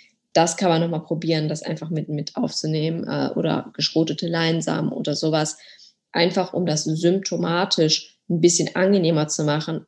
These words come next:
aber es greift natürlich nicht an der Wurzel an. Also es wird jetzt nicht grundsätzlich was daran ändern, dass die Verdauung nicht ganz optimal läuft, aber vielleicht kann man das gerade, wenn es in einem kurzen, kurzen Intervall ist,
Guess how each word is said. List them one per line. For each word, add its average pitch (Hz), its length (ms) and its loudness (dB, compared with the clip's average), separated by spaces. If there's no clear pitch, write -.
aber 160 380 2
es 135 200 -2
greift 151 280 -4
natürlich 160 300 -8
nicht 156 200 -6
an 139 80 -6
der 156 120 -4
Wurzel 160 320 -2
an. 139 260 -2
Also 135 200 -4
es 139 120 -4
wird 165 140 -4
jetzt - 180 -8
nicht 160 340 -4
grundsätzlich - 640 -6
was 156 160 -8
daran - 200 -4
ändern, - 440 -2
dass 160 480 -2
die 156 100 -2
Verdauung 156 500 -2
nicht 160 160 -4
ganz - 220 -8
optimal 160 420 -4
läuft, 202 520 4
aber 190 280 4
vielleicht 160 280 0
kann 180 140 -2
man 175 140 -2
das 147 160 -4
gerade, 160 320 0
wenn 165 120 0
es 170 120 -10
in - 160 -8
einem 160 300 -4
kurzen, 180 560 0
kurzen - 320 0
Intervall 165 440 2
ist, - 300 -6